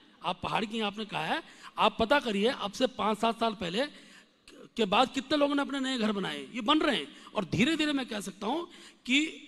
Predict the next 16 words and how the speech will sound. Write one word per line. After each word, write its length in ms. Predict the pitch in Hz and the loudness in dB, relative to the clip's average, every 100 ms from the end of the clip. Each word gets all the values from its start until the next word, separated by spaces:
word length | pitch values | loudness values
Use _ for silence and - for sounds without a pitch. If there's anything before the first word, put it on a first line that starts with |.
| - - | -20 -12
हमारा 300 | 165 208 240 | -6 -2 -2
जो 120 | 240 202 | -4 -6
धार्मिक 400 | 135 175 254 - | -4 -2 -2 -4
पर्यटन 340 | 180 170 151 | -10 -10 -14
है, 180 | 151 156 - | -14 -18 -20
साहसिक 440 | - 160 180 240 | -6 -6 -4 -10
पर्यटन 360 | 196 165 156 156 | -8 -10 -10 -10
है, 180 | 147 151 - - - - | -12 -14 -20 -20 -18 -2
और 160 | 226 | -2
जो 120 | 226 269 | 0 -2
उत्तराखंड 600 | - 185 233 247 226 233 | -4 -2 0 0 -2 -4
के 80 | |
परिदृश्य 440 | 254 202 190 - 233 | -6 -6 -6 -4 -4
में 120 | 247 | -4
जो 120 | 214 | -6
हमारा 340 | 160 202 226 | -6 -4 -4